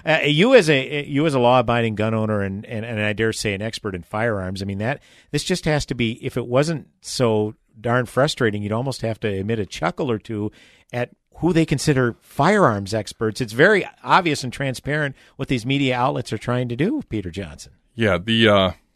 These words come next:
Speaker 2: the, the term "one expert" gets thrown around <laughs> a little too easily
Speaker 1: Mm-hmm.
Speaker 2: these days, especially when it comes to firearms. I mean, how many times have we seen M S N B C or C N N come out and say a fully semi-automatic ass-, assault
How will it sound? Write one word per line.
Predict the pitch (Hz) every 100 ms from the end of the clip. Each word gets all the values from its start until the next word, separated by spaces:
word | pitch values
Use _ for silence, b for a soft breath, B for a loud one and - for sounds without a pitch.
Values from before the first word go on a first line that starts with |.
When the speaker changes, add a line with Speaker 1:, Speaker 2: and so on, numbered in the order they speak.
| _ _ _
Speaker 2:
the, | - 110 101
the | 110
term | - 165 135
"one | 110 123 113
expert" | 120 - - 110 - _
gets | 107 92 -
thrown | 104 101
around | 95 92 104
<laughs> |
a | 104
little | 101 110 107
too | 101 107 95
easily | 98 104 139 131
Speaker 1:
Mm-hmm. | 113
Speaker 2:
these | 107
days, | 110 113 113 -
especially | - - 139 120
when | 101
it | 98
comes | 101 95
to | 85
firearms. | - 85 80 76 -
I | 98
mean, | 92
how | 95
many | 123 110
times | 107 101 95
have |
we | 90 90
seen | - 95 92 90 b b b
M | 98
S | 98 -
N | 92
B | 87
C | - 90 87
or | 87
C | 87 95 92
N | 87
N | 87 87
come | - 92
out | 85 82
and | 92
say | 90 85
a | 80
fully | - 95 92
semi-automatic | - 101 92 90 85 87 85 87 85
ass-, | 85 - - -
assault | - - 87